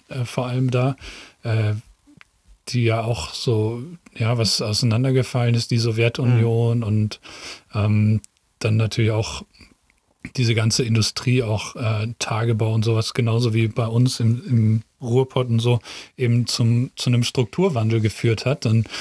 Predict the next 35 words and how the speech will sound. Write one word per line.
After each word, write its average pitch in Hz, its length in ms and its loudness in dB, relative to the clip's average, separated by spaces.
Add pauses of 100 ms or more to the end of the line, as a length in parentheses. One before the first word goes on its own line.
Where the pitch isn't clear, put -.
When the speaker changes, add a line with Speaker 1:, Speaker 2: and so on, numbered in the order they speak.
(440)
Speaker 1:
ja, 117 120 -2
Bernd 135 300 0
und 135 120 -2
Hilla 143 200 2
Becher 123 280 0
haben, 147 220 2
äh, 139 300 0
da 135 140 0
ein 135 100 2
ganz, 143 220 0
ganz 143 240 0
klares 135 400 0
Konzept 131 420 0
gehabt 110 400 -2
irgendwann 113 540 2
oder 113 500 0
haben 123 200 0
sich 113 120 0
das 107 200 0
so 104 140 0
mehr 107 200 2
oder 101 140 0
weniger 104 240 2
erarbeitet, 101 680 -2
kann 135 160 0
man, 131 160 2
glaub 131 200 2
ich, 127 100 0
sagen, 123 240 2 (380)
wie 110 180 2
sie 131 180 0
dann 113 240 2
am 110 160 -2
Ende, 113 460 0 (460)
ähm, 104 540 2